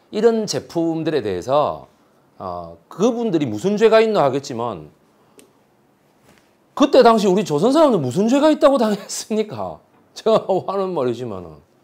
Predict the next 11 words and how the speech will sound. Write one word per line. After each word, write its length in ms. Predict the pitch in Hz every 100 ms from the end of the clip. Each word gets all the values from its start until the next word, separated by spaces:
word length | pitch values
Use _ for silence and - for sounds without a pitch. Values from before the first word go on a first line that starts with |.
| _ _ _ _
그렇지 240 | 220 220
않아요? 380 | 180 175 185 208 - _ _ _ _ _ _ _
왜 140 | 208 226
제가 220 | 220 226
지금 180 | 208 196
여기 440 | 202 202 175 156
보면은 380 | 165 175 156 135
가장 340 | 160 214 277 -
직접적으로 1160 | 269 - 302 240 - 214 180 175 190 185 - _ _ _ _
일본의 1040 | 254 262 262 247 233 226 196 180 175 123 - -
그 560 | 139 123 120 107 -